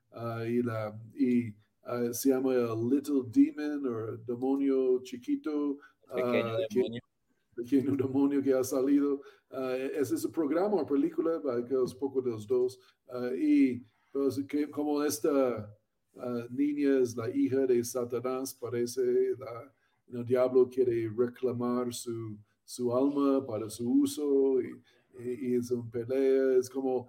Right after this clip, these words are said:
Speaker 1: pero, pero es más que solo algo de demonios, es, ah, también e-, esa cosa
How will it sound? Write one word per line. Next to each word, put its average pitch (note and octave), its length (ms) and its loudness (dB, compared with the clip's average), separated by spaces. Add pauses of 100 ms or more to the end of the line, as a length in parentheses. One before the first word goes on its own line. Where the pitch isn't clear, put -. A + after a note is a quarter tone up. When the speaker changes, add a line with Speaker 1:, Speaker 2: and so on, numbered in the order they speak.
(100)
Speaker 1:
pero, D3 200 0 (120)
pero D#3+ 300 2
es C#3 180 -4
más G3+ 300 -2
que D#3 180 0
solo C#3 540 2 (280)
algo C#3+ 340 -2
de B2+ 180 4
demonios, B2+ 840 -2
es, A2 280 -10 (240)
ah, B2 160 -12
también C#3 400 -2
e-, D3 260 0
esa C#3 160 -2
cosa C#3+ 500 2